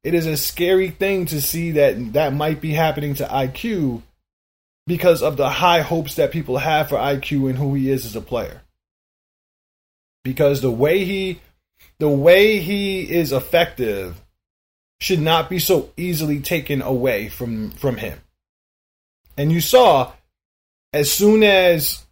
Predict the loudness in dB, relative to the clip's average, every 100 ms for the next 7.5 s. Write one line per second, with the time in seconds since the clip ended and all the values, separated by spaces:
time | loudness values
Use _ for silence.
0 | _ -2 0 2 2 2 0 -2 -4 -2
1 | -2 -2 -2 0 2 2 0 -4 -4 -4
2 | -6 0 0 2 0 2 0 0 2 2
3 | 2 0 -2 -4 -6 -4 4 8 8 6
4 | 2 0 -2 -2 -2 -4 -4 -6 -6 -8
5 | -8 -10 -10 -10 -8 -6 -6 -6 -8 -16
6 | _ _ _ -2 0 4 4 4 2 2
7 | 2 0 0 -6